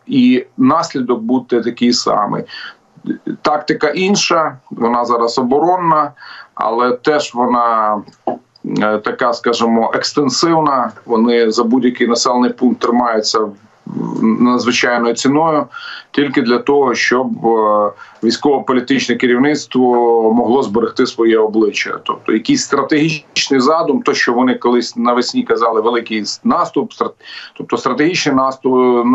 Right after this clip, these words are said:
е, стратегічний задум не проглядається. Є тактичні на, на, на сьогодні, на тут і зараз зберегти якісь позиції,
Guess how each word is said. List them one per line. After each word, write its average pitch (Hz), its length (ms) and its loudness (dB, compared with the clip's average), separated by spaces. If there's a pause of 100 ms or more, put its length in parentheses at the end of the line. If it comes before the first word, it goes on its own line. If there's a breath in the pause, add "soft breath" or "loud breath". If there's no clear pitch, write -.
(120)
е, 117 200 0
стратегічний 135 680 0
задум 131 480 2
не 135 100 4
проглядається. 113 840 -2 (480 loud breath)
Є 127 440 2
тактичні 131 680 0
на, 117 160 0 (200)
на, 135 300 2
на 143 160 2
сьогодні, 131 560 0 (140)
на 135 140 2
тут 147 340 0
і 151 100 2
зараз 113 580 0
зберегти 120 680 -2
якісь 120 340 0
позиції, 147 680 0